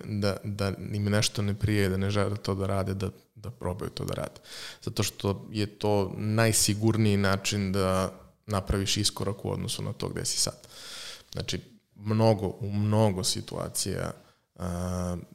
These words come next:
je meni bilo jako neprijatno sve ono što, što je trebalo da radim. Gotovo uvek kada sam skupio hrabrost, napravio iskorak, se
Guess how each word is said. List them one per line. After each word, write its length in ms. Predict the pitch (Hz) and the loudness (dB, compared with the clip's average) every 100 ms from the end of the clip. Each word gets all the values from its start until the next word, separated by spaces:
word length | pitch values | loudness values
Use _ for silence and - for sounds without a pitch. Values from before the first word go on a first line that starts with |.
| - _ _ _ _ _ _ | -20 _ _ _ _ _ _
je 160 | - 98 | -2 2
meni 240 | 98 95 | 4 4
bilo 260 | 95 98 98 | 2 0 0
jako 340 | 92 90 - | 0 0 -2
neprijatno 920 | 92 95 - 90 - - - 80 76 - | -4 -4 -4 -4 -6 -10 -20 -18 -20 -10
sve 340 | - - 95 92 | 0 2 4 2
ono 160 | 87 | 0
što, 240 | - - - | -4 -6 -6
što 180 | - - | -6 -6
je 40 | |
trebalo 300 | - - 95 | -6 -6 -6
da 80 | 95 | -6
radim. 240 | 95 101 104 | -4 -2 4
Gotovo 460 | 107 104 120 110 | 4 4 4 6
uvek 600 | 110 117 107 92 - - | 6 6 2 -2 -6 -14
kada 280 | - - - | -10 -8 -2
sam 340 | - - - - _ _ _ _ _ _ _ _ | 0 0 -4 -10 _ _ _ _ _ _ _ _
skupio 540 | - - - 104 107 92 | -4 0 2 4 4 2
hrabrost, 960 | - 101 101 120 113 104 - - - - _ _ | 0 2 2 4 4 4 0 -8 -16 -18 _ _
napravio 640 | 95 92 123 104 95 90 98 | -8 -4 0 0 0 0 0
iskorak, 540 | - - 117 - - _ _ _ _ _ _ _ _ _ _ | -2 0 0 -2 -10 _ _ _ _ _ _ _ _ _ _
se 300 | - - 104 | -2 0 0